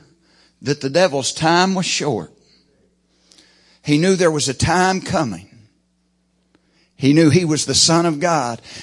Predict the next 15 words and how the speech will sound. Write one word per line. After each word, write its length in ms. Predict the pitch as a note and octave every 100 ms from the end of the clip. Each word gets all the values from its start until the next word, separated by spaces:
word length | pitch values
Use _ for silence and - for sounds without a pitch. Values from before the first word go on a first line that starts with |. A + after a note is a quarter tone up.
| -
And 200 | A#2 C#3
all 360 | E3+ F#3+ A3
this 840 | E3+ G#3 A3 G#3+ - - - - - _ - _
that 220 | C3 -
you 100 | F3
deceived 460 | E3 D#3 F#3 F#3+ D#3
mankind 680 | F#3 F#3+ F#3 F#3 G3 F#3+
out 220 | F#3 F#3 F#3
of, 280 | G3 F#3+ - - - _ _ _ _
my 180 | - D#3
Father's 440 | C#3+ E3+ E3 C3+ A#2
gonna 240 | C#3 B2+
take 260 | - D3+ C#3+
her 80 |
back 640 | B2 C3 F#2+ G2+ - -